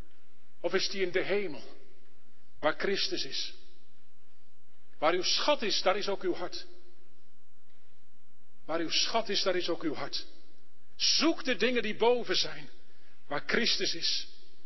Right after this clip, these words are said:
en niet die op de aarde zijn. Nog één keer. Ik preek als stervende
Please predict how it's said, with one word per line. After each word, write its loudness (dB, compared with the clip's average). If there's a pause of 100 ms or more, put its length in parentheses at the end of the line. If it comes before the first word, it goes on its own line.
(120)
en -2
niet 2
die 2
op 2
de 2
aarde 2
zijn. 2 (1160)
Nog 0
één 2
keer. 0 (1200)
Ik 0
preek 0
als 0
stervende 0